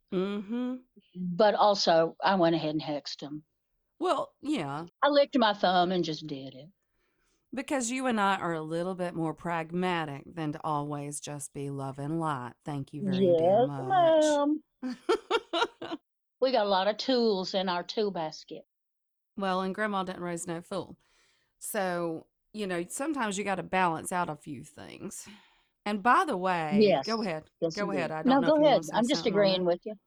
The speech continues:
Speaker 2: I'm just agreeing with you.
Speaker 1: Amen, sister. Um, I did have a question, and I wanna make sure we get to it before we hang up, because I am not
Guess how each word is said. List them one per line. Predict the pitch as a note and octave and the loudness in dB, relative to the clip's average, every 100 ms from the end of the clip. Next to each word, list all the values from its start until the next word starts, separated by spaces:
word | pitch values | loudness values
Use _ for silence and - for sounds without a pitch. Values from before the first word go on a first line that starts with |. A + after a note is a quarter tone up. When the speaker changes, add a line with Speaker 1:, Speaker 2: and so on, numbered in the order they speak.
| _ _ - | _ _ -6
Speaker 2:
I'm | B3 | -4
just | C#4 - | -4 -4
agreeing | G3 F3 D#3 | -2 0 2
with | D3+ D#3 | 0 -4
you. | G#3 - | -12 -4
Speaker 1:
Amen, | A3 A3 G#3 G#3+ B3+ G3 | -2 0 0 -2 -2 -4
sister. | G3+ F#3+ - G#3+ _ _ | -8 -10 -12 -14 _ _
Um, | A#3+ A#3 A3+ A3 G#3+ A3 _ _ - | -2 0 0 -2 -4 -8 _ _ -8
I | A#3+ | -8
did | A#3 C#4 D4 | -6 -8 -6
have | C#4+ B3+ | -4 -4
a | B3 | -6
question, | - C4 B3+ C4+ C4 C4 _ _ - | -4 -4 -4 -6 -6 -8 _ _ -6
and | A3+ A3 - | -4 -4 -4
I | A3+ | -4
wanna | G#3+ C4 | -2 -2
make | A#3 A3+ - | -2 -6 -8
sure | A3+ | -10
we | G3 G3+ | -10 -10
get | - G#3+ - | -8 -8 -8
to | G3+ F#3+ | -12 -12
it | |
before | - - F#3+ F#3 F#3 | -14 -10 -6 -6 -6
we | G3 G3 | -10 -12
hang | F#3 F#3+ F#3+ | -10 -6 -4
up, | F#3 F#3 - | -4 -6 -8
because | G3+ G#3+ A3 G#3+ | -12 -10 -10 -8
I | A3 A#3 | -6 -4
am | G#3 G3 | -4 -4
not | G3+ G3 G#3 A3+ | -4 -2 -4 -6